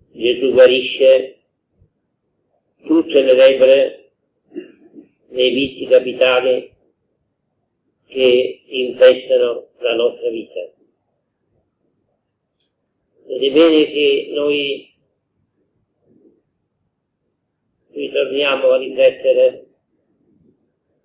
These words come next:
su questi vizi, su queste opera,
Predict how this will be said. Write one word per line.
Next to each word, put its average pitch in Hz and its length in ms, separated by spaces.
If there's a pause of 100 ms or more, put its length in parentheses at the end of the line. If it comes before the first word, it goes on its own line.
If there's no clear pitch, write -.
(220)
su - 280
questi 139 380
vizi, 117 720 (1800)
su - 300
queste 139 600
opera, 135 760